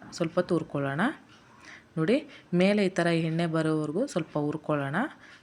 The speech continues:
ಚೆನ್ನಾಗಿ. ಈಗ ಸ್ವಲ್ಪ ಹೊತ್ತು ಕುದಿಯಕ್ಕೆ ಬಿಟ್ಬಿಡಿ ಅದನ್ನ. ಅದು ನೀರೆಲ್ಲ ಹೋಗ್ಬಿಡುತ್ತೆ ಸಾಲ್ಟಲ್ಲಿರೋದು, ಆಗ ನಿಮಗೆ ಎಣ್ಣೆ ಮೇಲೆ ಬಂದ್ಬಿಡುತ್ತೆ. ನೋಡಿ ಈ ಥರ. ಈಗ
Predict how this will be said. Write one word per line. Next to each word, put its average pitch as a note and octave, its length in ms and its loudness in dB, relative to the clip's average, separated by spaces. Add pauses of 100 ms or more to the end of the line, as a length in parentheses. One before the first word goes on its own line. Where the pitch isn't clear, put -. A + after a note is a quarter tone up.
ಚೆನ್ನಾಗಿ. E3 760 0 (300)
ಈಗ F3+ 140 4 (200)
ಸ್ವಲ್ಪ - 280 0
ಹೊತ್ತು G3+ 460 2 (920)
ಕುದಿಯಕ್ಕೆ F#3+ 380 6
ಬಿಟ್ಬಿಡಿ D#3 360 0
ಅದನ್ನ. C#3 300 -2 (500)
ಅದು F3 100 6
ನೀರೆಲ್ಲ F3+ 440 4
ಹೋಗ್ಬಿಡುತ್ತೆ D3+ 640 -2
ಸಾಲ್ಟಲ್ಲಿರೋದು, D3 1000 2 (340)
ಆಗ E3 180 4
ನಿಮಗೆ F#3 380 2 (140)
ಎಣ್ಣೆ F3 160 4
ಮೇಲೆ E3+ 280 4
ಬಂದ್ಬಿಡುತ್ತೆ. D3 640 -2
ನೋಡಿ D#3 280 -2 (100)
ಈ C#3 40 -6
ಥರ. C3 240 -6 (760)
ಈಗ F#3 160 4